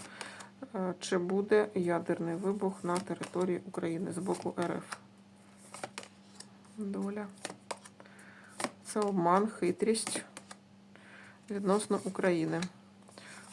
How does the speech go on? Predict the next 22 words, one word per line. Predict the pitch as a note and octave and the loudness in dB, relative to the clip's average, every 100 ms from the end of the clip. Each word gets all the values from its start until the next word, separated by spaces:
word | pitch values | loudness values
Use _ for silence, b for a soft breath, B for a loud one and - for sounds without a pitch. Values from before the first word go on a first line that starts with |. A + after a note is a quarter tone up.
| - | 0
Луна, | F#3 F#3+ F3+ E3 E3 | 4 6 6 6 4
знову | F#3+ G3+ F3+ | 4 4 4
обман. | F3 D#3 E3 D#3+ - - - - - - - - B B B - | 2 2 2 0 -2 -14 -16 -20 -20 -20 -20 -20 B B B -4
Маніпуляція | G#3 G3 F#3+ - E3+ D#3+ - - F3+ F#3 F#3+ - - - | 0 2 2 2 4 4 2 -2 0 -2 -4 -4 -2 0
тим, | F3+ F3+ | 2 2
що | - | 0
полетить. | F#3+ F#3 F3 F3+ F3+ D#3+ - - - B B B B B B | 2 6 6 6 2 -4 -4 -16 -20 B B B B B B
Будуть | G3 G#3+ A3 | 6 8 8
маніпулювати | G#3 G3+ G3 G3+ G3 G3 A3+ A3 E3+ F3+ - - - | 10 8 10 8 10 12 12 10 2 0 -6 -12 -2
до | F3+ F3 F#3+ F#3 F3+ - | 0 6 10 12 10 8
такої, | F#3+ - A3+ B3 A#3 F#3 F#3 - - F3+ | 2 8 10 12 12 10 8 0 -4 2
можуть | F3+ G#3+ A#3+ A3 F3+ | 6 8 8 8 8
довести | F#3+ G3 G3 - A3 | 8 8 4 4 6
до | F3+ F#3+ | 8 8
такої | G3 F#3+ - A#3 C4+ A3+ | 8 4 6 8 8 8
стадії, | G#3 - F#3 E3+ E3 E3+ D#3+ | 6 8 10 10 8 2 2
що | - F#3+ | 4 6
ось | F3+ F3+ | 6 4
взагалі, | G3 E3+ F#3 F#3 F#3+ G#3+ | -2 8 10 10 10 8
типу, | G3+ F#3 F3+ F3 | 6 4 4 2
вже | E3 F#3+ | 6 10
летить. | F3+ F3 F3 D3+ - - | 12 10 6 0 -4 -8